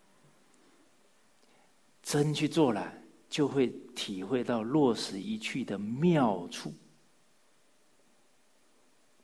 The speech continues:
因为只要落实一句，心就越来越真诚，不管哪一句哦，落实一句，心就越来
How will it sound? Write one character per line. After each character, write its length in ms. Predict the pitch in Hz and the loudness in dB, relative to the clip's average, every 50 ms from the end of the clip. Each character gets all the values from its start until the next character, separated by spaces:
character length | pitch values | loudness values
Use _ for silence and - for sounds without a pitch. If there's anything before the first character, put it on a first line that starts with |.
| _ _ _ _ _ _ _ _ _ _ _ - | _ _ _ _ _ _ _ _ _ _ _ 8
因 160 | 202 226 247 | 10 12 12
为 140 | 262 254 214 | 12 12 12
只 180 | - 160 151 | 12 12 12
要 140 | 196 214 220 | 12 12 12
落 200 | 220 277 254 196 | 12 12 12 12
实 220 | 151 - 147 151 160 | 12 12 10 8 8
一 100 | 170 170 | 8 4
句， 400 | 156 - 226 196 - - - - - - - - _ _ _ _ | 4 4 2 2 2 -2 -10 -16 -20 -20 -20 -20 _ _ _ _
心 420 | - - - - - 143 135 135 131 | -12 -8 -6 -4 -2 -2 -2 -2 -2
就 140 | 135 135 123 | -2 -2 0
越 180 | 131 127 117 | 0 0 0
来 140 | 107 98 101 | -2 -4 -4
越 120 | 113 113 104 | -4 -6 -6
真 280 | - - - 113 110 110 | -6 -8 -8 -8 -8 -10
诚， 160 | - - - - - - - - _ _ _ _ _ _ _ _ _ _ _ - | -12 -16 -16 -16 -18 -20 -20 -20 _ _ _ _ _ _ _ _ _ _ _ 4
不 80 | - 180 | 6 6
管 220 | - - 98 95 | 8 6 4 2
哪 160 | 92 90 95 | 2 2 4
一 40 | 110 | 6
句 200 | 110 - 147 127 | 8 12 12 12
哦， 240 | 104 85 82 - - - - - - - - - - _ _ _ _ _ _ _ _ _ _ _ _ _ _ _ _ _ _ _ _ _ _ _ _ _ _ _ _ | 12 12 8 2 -4 -8 -14 -16 -18 -20 -20 -20 -20 _ _ _ _ _ _ _ _ _ _ _ _ _ _ _ _ _ _ _ _ _ _ _ _ _ _ _ _
落 240 | - 190 254 247 208 | 8 10 12 12 12
实 180 | - - 170 185 | 12 10 6 6
一 100 | 190 202 | 6 6
句， 460 | 190 247 233 196 - - - - - - | 6 6 6 6 4 0 -6 -14 -14 -10
心 420 | - - - - 175 175 175 175 170 | -4 0 2 6 6 8 8 8 8
就 260 | 160 175 165 143 135 | 10 12 12 12 10
越 300 | - - 175 160 135 120 | 10 12 12 12 12 12
来 360 | 110 101 101 101 104 104 | 12 10 8 8 8 8